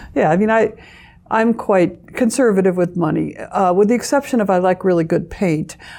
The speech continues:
But, um, a lot of times, you know, I, I do think about cost and, um,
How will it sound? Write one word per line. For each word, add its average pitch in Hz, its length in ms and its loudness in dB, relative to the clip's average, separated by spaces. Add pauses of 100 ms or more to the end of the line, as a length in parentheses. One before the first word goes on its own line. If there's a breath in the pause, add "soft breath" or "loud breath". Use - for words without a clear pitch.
(200 loud breath)
But, 175 240 0
um, 165 360 -2 (580 soft breath)
a - 60 -6
lot 294 240 2
of 320 80 0
times, 202 380 -2
you 226 80 2
know, 190 120 0
I, 208 280 0
I 240 40 4
do 220 160 0
think 196 260 -2
about 170 380 -2 (160)
cost 165 460 -2
and, 170 260 -2 (520 loud breath)
um, 180 420 0